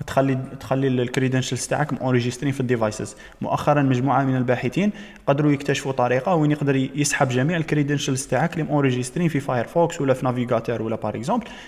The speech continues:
يقدر يسحبهم عن بعد، يعني ويقدر يدي كاع لي اكونت تاعك اللي راهم اونريجيسترين في هذاك البراوزر ولا في هذاك الديفايس. دونك هذه حاجه مليحه، ايفيتي ما تونريجيستريش. حاجه واحده اخرى اللي لازم تاني ايضا تؤخذ بعين الاعتبار، انك تيتيليزي في الاكونت تاعك اضافه الى الباسورد،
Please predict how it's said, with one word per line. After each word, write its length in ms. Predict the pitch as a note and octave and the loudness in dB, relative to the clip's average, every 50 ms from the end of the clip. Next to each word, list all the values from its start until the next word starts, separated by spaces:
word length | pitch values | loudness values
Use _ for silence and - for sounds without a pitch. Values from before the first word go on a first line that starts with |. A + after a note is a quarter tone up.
| - - | -6 -4
يقدر 240 | D3+ - F3+ E3+ E3 | -2 0 0 2 2
يسحبهم 440 | D#3 D3+ - - C#3+ C3+ D#3+ F#3 D#3+ | 0 0 0 0 0 2 2 2 2
عن 120 | C#3+ C3+ | 2 2
بعد، 240 | A#2+ A#2+ G#2+ G#2+ A2 - - - | 2 2 2 0 0 -6 -14 -8
يعني 220 | - B2+ B2+ C#3 D#3 | -4 0 2 2 2
ويقدر 380 | D3+ C#3+ C#3+ - D#3 D3+ D#3 | 2 0 0 0 0 0 2
يدي 200 | D3 C#3+ C3+ C#3 | 0 0 0 -2
كاع 140 | C3+ C3 D3 | 0 0 0
لي 100 | D#3+ D#3 | 0 0
اكونت 420 | D3+ - C#3 C3 - C3+ C3+ - C3 | 0 -2 -6 -2 -2 -2 -2 -2 -4
تاعك 320 | - - B2+ C3 E3 - | -4 -2 0 0 0 -2
اللي 120 | - D3 | -2 -2
راهم 200 | C#3 C#3 C3+ D3 - | 0 0 0 -2 -2
اونريجيسترين 580 | - C3+ C3 C3 B2+ A#2+ B2 B2 - D3+ F3 E3 | -4 -4 -4 -4 -4 -4 -6 -6 -4 -2 -2 -2
في 140 | D#3+ - B2+ | -2 -2 -2
هذاك 260 | B2+ C3 D#3 D3+ - | -2 -2 -2 -2 -2
البراوزر 420 | C3+ C3 B2 B2 B2 B2+ D#3 F3 | -4 -2 0 0 0 0 0 -2
ولا 120 | E3 D3+ C#3 | -2 -2 -2
في 140 | - C3 | -2 -2
هذاك 240 | B2+ B2+ C#3 E3 D#3 | -2 -2 -2 -2 -4
الديفايس. 480 | C#3 A#2+ A#2 A2+ G2+ G2 - A#2+ - - - - - - - - - | -4 -4 -2 -4 -4 -4 -8 -12 -12 -16 -18 -20 -20 -20 -20 -8 -6
دونك 160 | B2+ B2 C#3+ | -4 -2 0
هذه 120 | C#3 C#3 | 0 0
حاجه 220 | - - C#3 C3 C3+ | 2 2 2 2 2
مليحه، 340 | B2+ B2 B2 A#2+ D#3+ E3 D#3 | 2 2 0 0 0 0 0
ايفيتي 360 | D3+ C#3 C3 C3+ C3 - F#3 | 0 0 0 0 -2 0 -2
ما 80 | E3 C#3+ | -2 -2
تونريجيستريش. 680 | - - C3 B2 A#2 A2+ A2 - - A2+ A2 A2 - - - - - - - - - - - - | -2 -2 -2 -2 -2 -4 -4 -6 -6 -6 -6 -6 -8 -14 -20 -20 -20 -20 -20 -20 -20 -20 -18 -4
حاجه 240 | - F3+ A3 A#3 | 0 0 2 2
واحده 180 | B3 G#3+ G#3+ A3+ | 2 2 2 2
اخرى 180 | G#3+ A3 G#3+ G#3 | 2 4 4 4
اللي 120 | G3+ G3+ | 4 4
لازم 280 | G3+ G3+ F#3+ F#3 F#3 E3+ | 4 4 4 2 2 2
تاني 340 | - F#3 F3 F3 E3+ - | 2 4 4 4 2 2
ايضا 300 | E3+ F3 E3 D#3 D#3+ C#3+ C#3 - - - - - | 2 2 4 4 2 2 0 -4 -14 -18 -10 -8
تؤخذ 320 | - - - D3 - D#3 D3 C3+ C3 - | -6 -4 0 2 2 2 2 0 -6 -4
بعين 200 | - D3 D3 D3 | 0 2 2 2
الاعتبار، 560 | D3+ D3 C#3 B2+ - D#3 C3+ E3 G#3+ A#3 A#3+ - - - | 2 2 0 -2 -2 -4 0 0 0 -2 -2 -6 -4 -2
انك 220 | F#3 F#3+ F#3 - | 0 0 0 -2
تيتيليزي 580 | - - - F3 D#3+ - E3+ D#3+ E3 D3+ D3+ C3+ | -2 -2 -2 0 0 2 2 2 4 4 2 0
في 80 | - | 0
الاكونت 460 | - - C3+ C3+ - - B2+ B2+ - | -2 -4 -4 -4 0 -2 -2 -2 -2
تاعك 380 | B2+ - D3 C3 B2 B2 - - | -4 0 2 2 2 2 2 0
اضافه 420 | D3 C#3 C#3+ C#3 C#3+ D3+ C3+ - B2+ | 2 2 2 2 2 0 0 0 -2
الى 200 | C3 - C3+ B2 | -2 -2 -2 -2
الباسورد، 540 | B2 A#2+ - A2 G#2+ - - B2+ F3 A#3 | -2 0 0 -2 -2 0 2 2 2 2